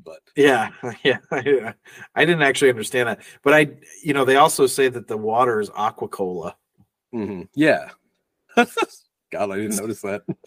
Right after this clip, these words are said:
Speaker 1: <laughs> I, I already noticed it, but I didn't put it together until you just said it. It's basically, you know, reminds me of, like, an Idiocracy kind of situation.
Speaker 2: Right. <laughs> Um,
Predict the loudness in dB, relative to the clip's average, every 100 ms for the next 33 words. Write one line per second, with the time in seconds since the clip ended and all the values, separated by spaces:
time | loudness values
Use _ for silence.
0 | -18 -16 -18 -8 -8 -8 0 6 8 8
1 | 6 6 4 4 2 2 0 -2 -4 -8
2 | -8 -10 -10 -14 -14 -14 -14 -16 -18 -16
3 | -18 -18 -20 -12 -10 -8 -8 -8 -8 -14
4 | _ _ _ _ _ _ -2 0 0 0
5 | 0 0 0 0 -2 -4 -8 -10 -12 -10
6 | -10 -4 -2 -2 -4 -12 -18 _ _ 0
7 | 2 2 0 -12 -6 -4 -2 0 -2 _
8 | -10 -10 -20 -20 -20 -8 2 6 6 4
9 | -4